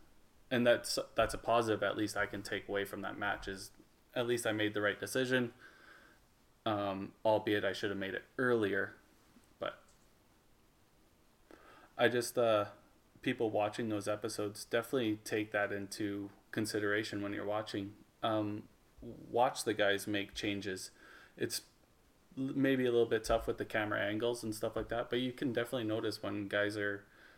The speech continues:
trying something out because they're behind in the match or they're in a tough spot, and maybe they, they switch a ball or they switch a line or they switch release or something like that.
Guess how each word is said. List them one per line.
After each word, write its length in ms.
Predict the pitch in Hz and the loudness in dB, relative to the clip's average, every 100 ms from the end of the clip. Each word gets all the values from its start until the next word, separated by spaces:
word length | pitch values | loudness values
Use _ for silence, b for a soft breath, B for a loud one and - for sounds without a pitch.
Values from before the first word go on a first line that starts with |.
| - | -4
trying 260 | 120 110 | 0 2
something 380 | 107 113 107 107 | 0 -2 -2 0
out 260 | 104 107 - | 0 -2 -6
because 440 | 104 - 101 104 - _ _ - | -8 -6 -6 -6 -12 _ _ -6
they're 180 | 101 101 | -4 -2
behind 460 | 107 98 101 104 | -4 -4 -4 -2
in 120 | 104 | -2
the 60 | 104 | -4
match 460 | 98 101 110 - 107 | -2 -2 -2 -4 -2
or 440 | 98 98 104 101 - | -2 -2 -4 -6 -2
they're 160 | 104 | -2
in 80 | 101 | -2
a 80 | 98 | -4
tough 260 | - 104 | -2 -4
spot, 440 | - - 104 110 - | -4 -2 0 -2 -2
and 320 | 107 101 101 | -4 -4 -4
maybe 220 | 104 104 | -4 -2
they, 220 | 101 101 101 - - | -4 -6 -8 -20 -6
they 120 | 101 | -4
switch 360 | 101 - 101 - | -2 -4 -6 -6
a 40 | |
ball 480 | 101 101 104 104 101 | -2 0 2 2 2
or 100 | 104 | -2
they 100 | - | -6
switch 280 | - 110 104 | -6 -4 -4
a 60 | |
line 540 | 101 104 104 104 104 104 | -4 -2 0 0 0 -2
or 100 | - | -6
they 80 | 107 | -6
switch 320 | - 113 - | -4 -2 -2
release 460 | 101 104 110 110 | -2 0 -2 -2
or 60 | 113 | -6
something 260 | 113 110 113 | -6 -6 -6
like 120 | 110 | -2
that. 200 | 123 | -4